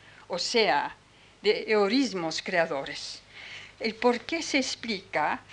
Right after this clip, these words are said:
al estudiarse los procedimientos retóricos descubiertos por Busonio y el nuevo tipo de comunicación activa en el que intervienen.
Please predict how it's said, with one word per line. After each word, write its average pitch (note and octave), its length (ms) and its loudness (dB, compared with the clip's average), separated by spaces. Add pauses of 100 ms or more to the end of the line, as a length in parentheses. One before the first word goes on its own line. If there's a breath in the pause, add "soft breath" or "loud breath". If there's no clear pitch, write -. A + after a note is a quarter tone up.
(100)
al G#3+ 160 8
estudiarse C4+ 640 4
los A#3 160 -4
procedimientos A#3 840 -2
retóricos A3+ 640 2
descubiertos A3+ 800 -2
por A#3 220 0 (420)
Busonio G3+ 800 2 (500 loud breath)
y A3 100 2
el A3 120 4
nuevo C4 340 6
tipo C#4+ 340 0
de G3 120 2
comunicación F#3 1000 -2
activa G3+ 720 -4 (360 loud breath)
en G3 140 -4
el G3 120 -4
que A3+ 100 0
intervienen. D#3+ 720 -4